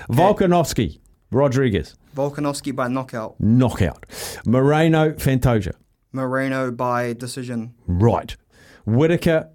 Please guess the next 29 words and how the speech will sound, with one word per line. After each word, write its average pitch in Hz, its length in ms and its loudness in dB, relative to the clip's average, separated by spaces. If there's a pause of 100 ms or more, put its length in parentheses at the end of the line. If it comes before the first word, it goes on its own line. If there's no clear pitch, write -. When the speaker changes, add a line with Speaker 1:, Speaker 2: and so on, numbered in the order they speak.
(260)
Speaker 1:
Du 131 140 2
Plessis. 104 340 -2 (220)
Speaker 2:
Whitaker 135 480 -6
knockout. 127 640 -8
Sec-, - 1120 -8
uh, 139 180 0
second 156 340 -6
round. 127 400 -4 (640)
Speaker 1:
Hooker, 185 460 2 (600)
Turner. 143 420 0 (480)
Speaker 2:
Hooker 151 300 -6
by 135 160 0
decision. 135 640 -6 (360)
Speaker 1:
Honestly? 143 800 0 (120)
Speaker 2:
Yeah, 120 300 -8
Hooker 131 120 -16
Speaker 1:
Zaid, 107 340 2
Speaker 2:
by - 60 -6
points. 110 200 2
Speaker 1:
honestly? 135 680 0
Speaker 2:
By 156 120 0
points. 151 600 -8
Speaker 1:
Just 143 180 -2
'cause 151 160 -2
you 151 80 2
like 151 300 2
him, 233 140 2
or 180 120 4
you 143 200 -2